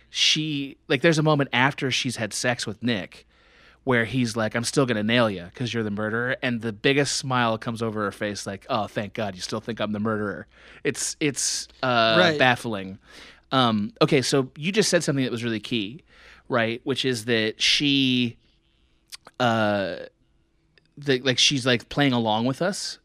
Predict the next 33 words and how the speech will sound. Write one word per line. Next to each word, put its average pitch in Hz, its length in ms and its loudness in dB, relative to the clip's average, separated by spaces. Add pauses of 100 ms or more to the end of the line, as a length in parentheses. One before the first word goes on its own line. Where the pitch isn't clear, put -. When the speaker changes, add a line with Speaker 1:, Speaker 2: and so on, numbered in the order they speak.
(120)
Speaker 1:
right? 143 180 2
Like, 117 120 -4
that's 120 220 -4
a 123 40 -12
thing 117 280 -2
that, 104 240 -4 (100)
like, 107 300 -6
that 120 180 4
you 117 120 0
feel 117 320 2
like 113 160 -2
Speaker 2:
She's 185 260 2
watching 170 340 4
the 151 60 0
movie, 147 220 2
Speaker 1:
Yes. 135 340 8
Speaker 2:
yeah. 131 160 -6
Speaker 1:
So, - 260 2
like, 131 280 2
when 156 200 2
we 156 120 4
watch 139 320 4
her 156 80 2
take 147 180 -2
the - 100 -8
polygraph, 143 640 0
by 143 160 2
the 147 80 0
way, 151 160 0
she's 131 340 0
looking 139 280 0
into 131 280 0
camera 113 640 -2